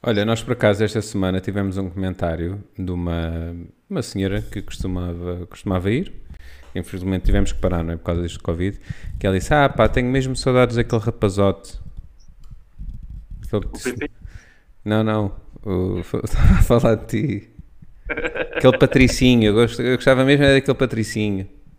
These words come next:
Speaker 2: Olá.
Speaker 1: E nós, "Oh, pá, mas olha que eu acho que já é comprometido." E ela, "Não quer saber disso para nada."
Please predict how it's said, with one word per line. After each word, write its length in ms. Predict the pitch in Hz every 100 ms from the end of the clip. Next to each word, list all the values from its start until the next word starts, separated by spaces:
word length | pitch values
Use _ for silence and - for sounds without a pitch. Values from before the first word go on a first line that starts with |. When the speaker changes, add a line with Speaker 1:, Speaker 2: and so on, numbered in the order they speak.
| _ _
Speaker 2:
Olá. 720 | 98 107 104 87 85 82 82 85
Speaker 1:
E 40 |
nós, 240 | 98 95
"Oh, 240 | 101 120 110
pá, 140 | 92
mas 240 | 90 95 101
olha 180 | 107
que 80 | -
eu 60 | 120
acho 200 | 120 -
que 60 |
já 140 | - 127
é 80 | 127
comprometido." 680 | 131 123 127 120 117 104
E 40 | 98
ela, 240 | 90 107
"Não 100 | 165
quer 180 | 165 135
saber 320 | - 104 101
disso 300 | 95 95 -
para 100 | 98
nada." 520 | 92 90 92 90 98